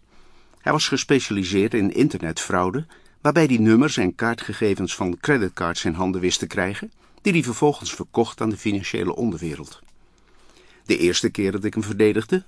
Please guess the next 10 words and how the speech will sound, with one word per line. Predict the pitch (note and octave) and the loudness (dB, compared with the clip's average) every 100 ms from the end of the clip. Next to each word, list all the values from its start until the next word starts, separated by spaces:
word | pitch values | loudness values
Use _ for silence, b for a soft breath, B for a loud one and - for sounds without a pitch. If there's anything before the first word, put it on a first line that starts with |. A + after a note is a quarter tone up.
| - | -6
was | D#3+ - | -4 -4
hij | |
gearresteerd | D3 C3+ G2 F#2 - - B2 B2+ - B B B | -4 -2 -2 -2 -2 4 4 4 -6 B B B
omdat | - C#3 C3+ | 2 4 4
hij | A2+ | 0
zeshonderd | G2 C3+ D#3 - B2 B2+ A2 - - | 2 4 4 0 -2 0 0 -2 -4
creditcardnummers | C3 C3 G#2+ - F2 F#2+ F#2+ C3 - | 0 2 0 -2 -4 -2 -4 -4 -6
en | - G2 F#2+ | -6 -4 -4
bijbehorende | F#2 A2+ G#2 F#2+ G#2+ F2+ | 0 2 2 0 -2 -4
kaartgegevens, | E2+ - A#2+ - F#2 G2+ F2+ E2+ E2 - | -4 -2 -2 -2 -4 0 0 -2 -6 -8